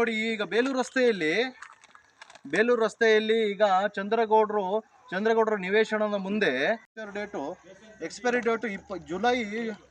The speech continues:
ಜೂನ್ ಇಪ್ಪತ್ತೈದರ ತನಕನೂ ಇದೆ. ಅದು ಎಕ್ಸ್ಪೈರಿ ಆಗಿದೆ, ಬಿಸಾಕ್ ಹೋಗಿದ್ದಾರೆ ಅನ್ನೋ ಕಾರಣಕ್ಕೆ, ಕಾ-, ಆಧಾರ ತಿಳ್ಕೊಬೇಕು ಅಂತಂದ್ರೆ, ಆದ್ರೆ ಇದು ಎಕ್ಸ್ಪೈರಿ ಆಗಿಲ್ಲ. ಇಪ್ಪತ್ತೈದರ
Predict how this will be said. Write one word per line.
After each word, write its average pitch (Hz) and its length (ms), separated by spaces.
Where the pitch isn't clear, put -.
ಜೂನ್ 277 200
ಇಪ್ಪತ್ತೈದರ 254 520
ತನಕನೂ 240 380
ಇದೆ. 135 140
ಅದು 190 180
ಎಕ್ಸ್ಪೈರಿ 285 400
ಆಗಿದೆ, 247 240
ಬಿಸಾಕ್ 262 320
ಹೋಗಿದ್ದಾರೆ 240 380
ಅನ್ನೋ 220 200
ಕಾರಣಕ್ಕೆ, 208 400
ಕಾ-, 190 160
ಆಧಾರ 254 360
ತಿಳ್ಕೊಬೇಕು 226 520
ಅಂತಂದ್ರೆ, 120 360
ಆದ್ರೆ 233 200
ಇದು 254 140
ಎಕ್ಸ್ಪೈರಿ 262 340
ಆಗಿಲ್ಲ. 240 260
ಇಪ್ಪತ್ತೈದರ 262 480